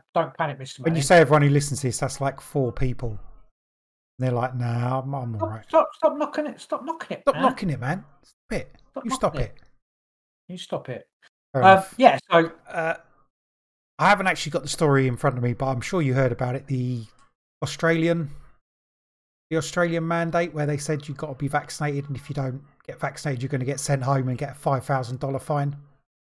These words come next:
Speaker 1: Yes.
Speaker 2: Yeah.
Speaker 1: Yes,
Speaker 2: Heard
Speaker 1: it's
Speaker 2: about
Speaker 1: insane.
Speaker 2: that?
Speaker 1: Yeah, what about I-, Italy? You know about Italy? That every single worker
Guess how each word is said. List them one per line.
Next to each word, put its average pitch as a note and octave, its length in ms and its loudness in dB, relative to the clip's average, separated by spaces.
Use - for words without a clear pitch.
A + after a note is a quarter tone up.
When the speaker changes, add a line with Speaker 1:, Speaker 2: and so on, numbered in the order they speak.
Speaker 1:
Yes. - 500 -6
Speaker 2:
Yeah. F2+ 160 -16
Speaker 1:
Yes, D3+ 260 -2
Speaker 2:
Heard D#3 100 -2
Speaker 1:
it's C#3+ 140 -6
Speaker 2:
about D#3 140 2
Speaker 1:
insane. D#3+ 140 0
Speaker 2:
that? - 100 -14
Speaker 1:
Yeah, D#3+ 300 0
what F#3 100 -2
about F#3 200 4
I-, F#3 160 -4
Italy? D#3 420 -6
You D#3 40 -8
know D#3+ 40 -6
about E3 220 0
Italy? G3+ 460 0
That - 100 -2
every F#3+ 220 -2
single E3 300 -10
worker D#3+ 580 0